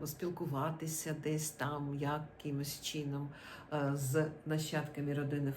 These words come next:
Ференці. Тому що я от коли розповідала, е, про, е, єпіскопа Теодору Ромжи, то в коментарях,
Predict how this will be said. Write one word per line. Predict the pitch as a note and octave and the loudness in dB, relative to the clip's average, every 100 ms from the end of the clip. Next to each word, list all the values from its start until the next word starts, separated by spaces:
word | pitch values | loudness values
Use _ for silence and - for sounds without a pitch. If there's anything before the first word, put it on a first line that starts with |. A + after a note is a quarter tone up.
| - | 0
Ференці. | C3+ C3 C3+ - C3+ | 0 2 0 -2 -2
Тому | D#3 D#3+ F3+ | 0 2 2
що | - E3+ | 0 0
я | E3 E3+ D#3+ | 2 0 0
от | E3 - | -4 -2
коли | F3 D#3+ | 0 4
розповідала, | D#3+ D#3+ - D#3 D3+ D3+ D3+ D3+ D3 - - - - - D#3 | 6 4 0 0 4 6 6 4 2 -4 -12 -14 -16 -6 2
е, | D3+ C3+ | 4 4
про, | E3 E3+ D#3+ D#3 D#3 | 4 6 8 8 6
е, | D3+ D3 D3 | 6 6 4
єпіскопа | D3+ E3 D#3+ - C#3+ C#3+ | 4 2 0 0 0 0
Теодору | C#3+ D3 D3 C#3+ D3 | 2 2 4 2 4
Ромжи, | F3+ G#3 G#3 E3+ D#3 - - | 4 4 4 2 2 0 0
то | D3+ | -2
в | C#3 | 0
коментарях, | D3+ C#3+ C#3 D#3+ F#3 G#3 | 0 0 2 4 4 2